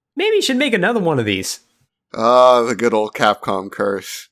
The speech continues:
Speaker 1: Mm-hmm.
Speaker 2: "Oh no, we were successful.
Speaker 1: <laughs>
Speaker 2: Damn it."
Speaker 1: "We now must make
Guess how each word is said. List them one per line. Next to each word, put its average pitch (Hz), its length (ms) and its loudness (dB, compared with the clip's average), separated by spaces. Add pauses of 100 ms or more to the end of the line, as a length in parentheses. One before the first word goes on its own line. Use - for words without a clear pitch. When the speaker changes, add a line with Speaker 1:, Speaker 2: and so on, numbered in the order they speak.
Speaker 1:
Mm-hmm. 208 340 0
Speaker 2:
"Oh 156 140 8
no, 151 380 8
we 143 160 2
were 135 180 0
successful. 139 1000 -2 (360)
Speaker 1:
<laughs> - 400 -4
Speaker 2:
Damn 151 320 6
it." 120 280 0 (200)
Speaker 1:
"We 214 180 0
now 190 280 -2
must 180 340 -2
make 190 280 -4